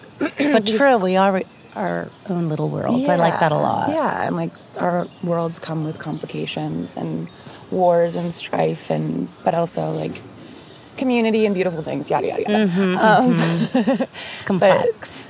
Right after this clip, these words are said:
Speaker 1: like, when I was a kid, she used to say, like, if, like, I was at, like, a dinner party or, like, she had people over, I would, like, go to the bathroom a lot.
Speaker 2: Mm-hmm.
Speaker 1: Like, and as an adult, I would go to the bathroom a lot to, like, do drugs or drink
Speaker 2: Right,
Speaker 1: and,
Speaker 2: right,
Speaker 1: like,
Speaker 2: right.
Speaker 1: whatever. But I, she would call it, like, Vivi's, like, little timeout.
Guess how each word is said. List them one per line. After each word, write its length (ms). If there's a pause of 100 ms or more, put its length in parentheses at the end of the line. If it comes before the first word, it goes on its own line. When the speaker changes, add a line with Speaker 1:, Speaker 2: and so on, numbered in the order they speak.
Speaker 1:
like, 200
when 100
I 80
was 160
a 20
kid, 400
she 160
used 220
to 100
say, 400
like, 200
if, 100 (420)
like, 120
I 40
was 140
at, 60
like, 100
a 60
dinner 280
party 520
or, 100
like, 180
she 220
had 180
people 300
over, 520 (440)
I 80
would, 100
like, 140
go 140
to 60
the 100
bathroom 420
a 60
lot. 340
Speaker 2:
Mm-hmm. 300
Speaker 1:
Like, 160 (260)
and 280 (120)
as 160
an 60
adult, 260
I 20
would 120
go 120
to 60
the 80
bathroom 320
a 40
lot 260
to, 100
like, 200 (460)
do 120
drugs 300
or 80
drink 260
Speaker 2:
Right, 140
Speaker 1:
and, 100
Speaker 2:
right, 80
Speaker 1:
like, 100
Speaker 2:
right. 100
Speaker 1:
whatever. 380
But 240 (200)
I, 220 (140)
she 180
would 160
call 220
it, 100
like, 120
Vivi's, 420
like, 100
little 180
timeout. 560